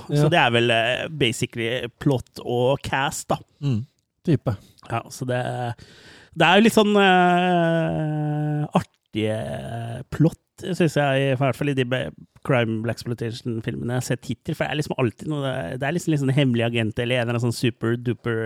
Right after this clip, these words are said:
Speaker 2: eh, eh, agent, eh, eller politi, eh, som liksom skal rydde opp, da. Eh, du har jo Shaft, og du har jo Dolomite, og du har jo liksom,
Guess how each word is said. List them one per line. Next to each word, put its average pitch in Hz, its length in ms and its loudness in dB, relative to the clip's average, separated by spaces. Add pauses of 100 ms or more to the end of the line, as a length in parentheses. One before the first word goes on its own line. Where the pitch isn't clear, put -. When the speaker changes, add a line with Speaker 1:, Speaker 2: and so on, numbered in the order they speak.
(140)
Speaker 2:
eh, - 340 -8 (460)
eh, 78 340 -4 (460)
agent, 123 520 0 (280)
eh, 127 500 2
eller 123 220 -2
politi, 120 420 0
eh, 120 1120 -2
som 123 160 -6
liksom 127 240 0
skal 131 220 2
rydde 117 220 -2
opp, - 100 -18
da. 160 100 6 (840)
Eh, 127 480 -4
du 120 140 -2
har 135 100 8
jo 131 80 4
Shaft, 120 380 2
og 127 40 4
du 120 60 6
har 117 80 6
jo 120 80 0
Dolomite, 113 520 0
og 127 40 -2
du 127 80 0
har 120 160 0
jo 113 80 -4
liksom, 113 380 -2